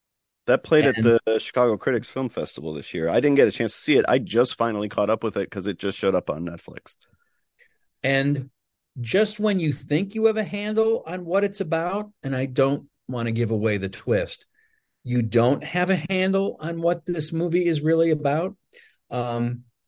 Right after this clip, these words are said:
Speaker 2: but of course, as I mentioned in my, uh, end of the year column,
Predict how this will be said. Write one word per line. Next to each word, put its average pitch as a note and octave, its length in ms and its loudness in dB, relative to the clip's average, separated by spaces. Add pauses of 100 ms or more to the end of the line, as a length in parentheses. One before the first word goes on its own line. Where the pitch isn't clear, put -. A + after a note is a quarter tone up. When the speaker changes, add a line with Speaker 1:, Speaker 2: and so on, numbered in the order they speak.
(220)
Speaker 2:
but C3+ 120 4
of B2 140 -2
course, D3+ 480 4
as B2+ 200 -2
I A#2 420 0
mentioned B2 500 -4
in A#2 180 0
my, G#2 460 0 (140)
uh, G#2 240 -2
end A#2 180 2
of A#2 60 0
the A2+ 100 0
year A#2+ 220 2
column, G2 540 -4